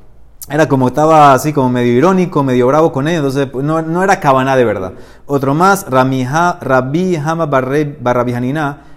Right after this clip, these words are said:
y Kla Leahu traigó también a un lugar, en la misma época, Bisman Sheukpelu Roba Maksuot, Habaka estaba comiendo, y Ahib le Shamae,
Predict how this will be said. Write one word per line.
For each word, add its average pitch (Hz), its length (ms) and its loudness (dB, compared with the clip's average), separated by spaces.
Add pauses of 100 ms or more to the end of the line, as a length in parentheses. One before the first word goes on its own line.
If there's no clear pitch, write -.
(100)
y 139 140 -2
Kla 170 300 0
Leahu 147 260 2
traigó 123 320 0
también 143 260 -4
a - 20 -2
un 131 80 -4
lugar, 180 400 0 (280)
en 113 80 -8
la 117 100 -2
misma 151 360 2
época, 165 320 2
Bisman 127 380 0
Sheukpelu 143 480 0
Roba 151 200 2
Maksuot, 190 600 0 (320)
Habaka 151 460 4
estaba 160 320 4
comiendo, 139 560 0 (340)
y 147 160 2
Ahib 170 340 4
le 208 140 4
Shamae, 139 520 0